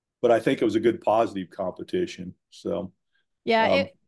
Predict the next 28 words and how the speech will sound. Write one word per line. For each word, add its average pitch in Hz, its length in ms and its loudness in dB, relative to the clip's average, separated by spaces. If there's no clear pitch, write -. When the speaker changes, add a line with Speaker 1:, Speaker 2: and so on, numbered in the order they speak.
Speaker 2:
it 302 120 -2
was 359 140 -6
a 339 80 -4
fun 233 320 -6
job. 208 300 -4
And 208 80 -6
I 226 80 -4
think, 226 280 -10
uh, 208 380 -2
I, 233 280 0
I 226 80 -4
think 285 200 -10
that's 220 260 -2
when 214 120 -2
I 196 120 0
got 196 200 -2
promoted 185 480 -4
to 196 160 -6
assistant 180 580 -6
superintendent 175 840 -6
as 165 160 -6
well. 185 480 -2
Um, 170 400 -8
I 214 100 0
didn't 233 180 0
get 240 120 -4
to 233 80 -6
finish 220 500 -2